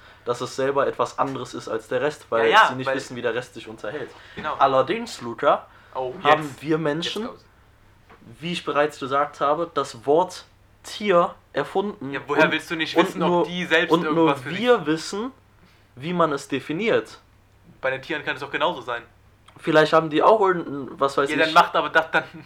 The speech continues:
Speaker 2: das entkrampft dann deine Aussage gerade, weil das wäre dann wieder komplett
Speaker 1: Für uns Menschen sind wir Menschen keine Tiere.
Speaker 2: Die Aussage ist okay, aber nicht, wenn du sagst, aus der, äh, Sicht von einem Tier machst, weil du
Speaker 1: Ich
Speaker 2: weißt ja
Speaker 1: sag,
Speaker 2: nicht
Speaker 1: ich sag, es sind beide Lebewesen.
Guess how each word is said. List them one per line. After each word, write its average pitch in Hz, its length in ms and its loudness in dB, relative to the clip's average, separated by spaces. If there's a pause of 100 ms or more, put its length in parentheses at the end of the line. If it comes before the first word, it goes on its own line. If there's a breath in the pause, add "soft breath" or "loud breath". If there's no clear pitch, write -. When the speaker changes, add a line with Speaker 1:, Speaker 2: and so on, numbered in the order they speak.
(180)
Speaker 2:
das 156 180 -6
entkrampft 156 400 -8 (200)
dann 160 140 -6
deine 151 200 2
Aussage 139 460 -4
gerade, 131 380 2
weil 147 140 -4
das 147 180 -8 (140)
wäre 151 160 -4
dann 147 180 0
wieder 147 200 -8
komplett 165 380 -4 (140)
Speaker 1:
Für 254 200 2
uns 233 300 6
Menschen 208 460 -2
sind 196 440 0
wir 160 180 2
Menschen 156 420 -6
keine 131 280 -4
Tiere. 107 360 -12 (2000)
Speaker 2:
Die 139 140 -10
Aussage 196 460 2
ist 190 160 -8
okay, 165 320 -4 (120)
aber 135 220 -4
nicht, 143 220 -10
wenn 175 100 -8
du 175 100 -10 (140)
sagst, 160 320 -6
aus 131 140 -18
der, 139 640 -4
äh, 131 60 -14
Sicht 151 160 -12
von 147 120 -10
einem 143 80 -16
Tier 180 180 -10
machst, - 220 -12
weil 120 160 -8
du 131 60 -16
Speaker 1:
Ich 131 60 -8
Speaker 2:
weißt 127 140 -4
ja 156 100 6
Speaker 1:
sag, 156 100 4
Speaker 2:
nicht - 160 -20
Speaker 1:
ich 143 100 -10
sag, 143 180 -2
es 113 120 -14
sind - 160 -16
beide 117 200 2
Lebewesen. 110 500 -8